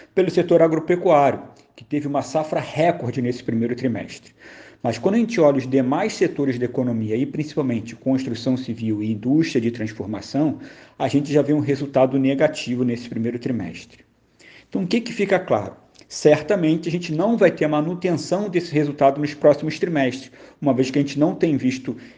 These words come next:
esse crescimento econômico disseminado entre os setores. Então, pra gente, é, entender o que que a gente vai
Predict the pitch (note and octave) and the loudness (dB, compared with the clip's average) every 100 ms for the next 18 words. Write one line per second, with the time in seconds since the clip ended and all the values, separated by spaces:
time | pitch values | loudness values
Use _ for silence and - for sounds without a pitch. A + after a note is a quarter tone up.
0 | - A2 A#2 B2+ C3 C3 B2+ B2+ B2+ B2 | -10 -8 -6 -4 -4 0 -2 -2 -4 -2
1 | B2+ C3+ C3+ C3+ - D#3+ D#3+ C#3 A#2 C#3 | -2 -4 -4 -6 2 2 4 0 2 2
2 | B2+ B2 A#2+ A#2 C3+ A2+ G2 F2+ - - | 2 2 0 -4 -2 -4 -8 -12 -16 -20
3 | _ _ _ _ - - - A#2 B2 B2 | _ _ _ _ -20 -20 -8 0 0 4
4 | B2+ C#3 C#3 D3+ - - - _ A#2+ A#2 | 4 2 0 -2 -4 -16 -20 _ -2 0
5 | A#2+ A2+ A#2+ D#3 D#3+ E3 F3+ E3+ B2 B2 | 2 2 0 0 0 4 2 2 2 2
6 | A#2+ C3 F3 D#3+ D#3+ D3+ D3+ | 2 -2 -6 -6 -6 0 0